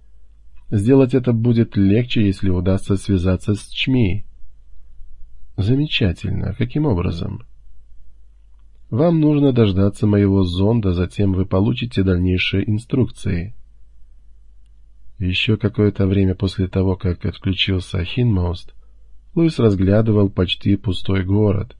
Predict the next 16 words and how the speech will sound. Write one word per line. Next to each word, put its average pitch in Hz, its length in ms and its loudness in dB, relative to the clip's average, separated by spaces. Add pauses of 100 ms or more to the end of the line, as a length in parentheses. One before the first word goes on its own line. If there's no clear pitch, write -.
(1120)
Он 110 140 2
чувствовал 131 720 2
себя 107 440 2
подавленно, 92 920 0 (560)
один 131 500 0
в - 80 -18
пришедшем 104 680 0
в 92 80 2
упадок 98 480 2
здании, 95 640 0 (640)
в - 60 -20
переставшем 110 760 0
развиваться 101 640 2
городе 101 460 2
без 85 220 -2
Дроуда. 95 600 0